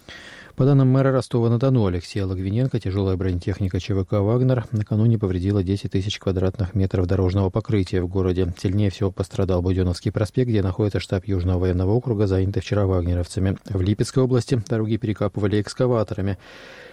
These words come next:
чтобы затруднить передвижение техники "Вагнера". Сейчас там тоже предстоит ремонтная работа. Вечером в пятницу, двадцать третьего июня, создатель Ч В К "Вагнер" Евгений Пригожин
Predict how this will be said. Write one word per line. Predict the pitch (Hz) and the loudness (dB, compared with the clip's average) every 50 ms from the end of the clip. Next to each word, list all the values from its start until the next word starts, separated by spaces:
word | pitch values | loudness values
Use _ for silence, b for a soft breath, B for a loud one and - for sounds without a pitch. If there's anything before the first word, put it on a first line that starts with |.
| B B | B B
чтобы | - - - - 135 110 123 | -18 -10 -4 -2 0 2 2
затруднить | 113 120 117 - 113 107 98 104 104 104 - | 2 2 2 2 2 2 2 2 2 2 2
передвижение | - 104 98 92 98 90 98 95 98 92 | 0 0 0 0 0 0 0 0 0 -2
техники | - - 92 - - 95 87 - 98 | -2 -4 -4 -2 -2 -4 -2 -2 -2
"Вагнера". | 92 95 92 85 87 92 90 90 87 87 B B B - - | 0 0 0 0 -2 -2 -2 -2 -4 -6 B B B -16 -10
Сейчас | 107 101 110 110 | -4 -2 -2 0
там | - 113 104 104 - - _ _ _ _ _ _ _ _ _ _ _ _ _ - | 0 -2 -2 -2 -6 -12 _ _ _ _ _ _ _ _ _ _ _ _ _ -4
тоже | - - - 127 113 - | 0 2 2 2 2 2
предстоит | - 104 - - 107 107 101 104 | -2 -4 -2 0 0 0 2 2
ремонтная | 104 98 101 101 90 - 117 107 110 | 2 2 2 2 0 0 0 2 2
работа. | 107 104 98 104 98 90 - 98 87 85 - B B B B B B B B B - - | 2 2 2 2 0 0 0 -2 -4 -4 -6 B B B B B B B B B 0 2
Вечером | 127 131 - 135 127 - | 2 4 4 2 2 2
в | |
пятницу, | - 147 131 127 117 - 113 | 2 0 0 0 -2 -4 -2
двадцать | 101 117 113 - - | -2 0 -2 0 0
третьего | 123 113 101 120 107 117 | -2 0 0 0 0 2
июня, | 113 107 117 123 120 117 | 2 4 4 2 2 2
создатель | - - 95 92 104 95 - 92 | 0 -2 -2 -2 -2 -2 -2 -6
Ч | 90 - 104 | -6 -4 -4
В | 95 92 | -4 -4
К | - - 101 | -2 -2 0
"Вагнер" | 95 95 95 92 98 95 | 0 0 0 0 2 2
Евгений | 98 95 95 95 107 104 104 104 | 2 2 2 2 4 4 4 2
Пригожин | - - 113 117 107 117 127 135 123 131 139 131 | 2 0 0 0 2 2 2 2 4 2 2 0